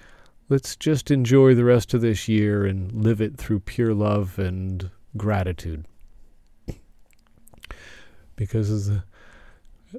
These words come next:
the momentum and the vibrational frequency that we put closure on this year is what we carry into next year. And as I was saying, this is the season of winter.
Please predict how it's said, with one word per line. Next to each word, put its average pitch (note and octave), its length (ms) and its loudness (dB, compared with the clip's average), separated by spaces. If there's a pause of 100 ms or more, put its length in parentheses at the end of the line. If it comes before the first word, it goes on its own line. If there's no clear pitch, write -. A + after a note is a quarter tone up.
the B2 80 0
momentum C3 640 4
and C3 120 2
the A#2+ 60 2
vibrational B2 580 2
frequency A#2+ 600 0
that A2 180 -2
we A#2 200 -2 (160)
put - 140 -2
closure A2+ 420 0
on A2 140 -2
this G#2+ 260 -4
year G2 120 -2
is F#2+ 140 -4
what G2+ 100 -6
we G2+ 120 -4
carry G2 340 -4
into G2 200 -8
next F#2 400 -10
year. D#2+ 200 -14 (1200)
And G2 100 -4
as F#2+ 80 -4
I A2 60 0
was G#2+ 120 -4
saying, A2 220 -2
this A2 160 -6
is G#2+ 120 -6
the B2 80 -2
season C3+ 380 -2
of B2 160 -2
winter. G#2+ 440 -2